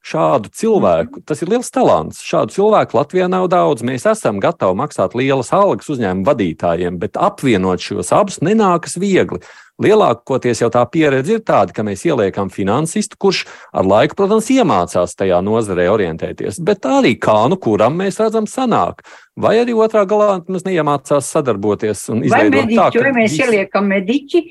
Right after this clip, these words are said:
Speaker 2: kurš, protams,
Speaker 1: Kurš,
Speaker 2: savā
Speaker 1: kurš atkal nav
Speaker 2: jomā
Speaker 1: menedžers, jā.
Speaker 2: Jā,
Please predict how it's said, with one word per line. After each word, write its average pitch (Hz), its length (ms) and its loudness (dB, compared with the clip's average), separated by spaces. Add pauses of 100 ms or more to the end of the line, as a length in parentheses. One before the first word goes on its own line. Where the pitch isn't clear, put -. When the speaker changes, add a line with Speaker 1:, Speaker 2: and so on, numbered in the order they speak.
(120)
Speaker 2:
kurš, 233 240 -4
protams, 233 420 -4
Speaker 1:
Kurš, 262 140 2
Speaker 2:
savā 214 160 2
Speaker 1:
kurš - 100 2
atkal 226 240 4
nav 220 80 2
Speaker 2:
jomā 202 140 4
Speaker 1:
menedžers, 101 420 -2
jā. - 140 -6
Speaker 2:
Jā, 233 140 0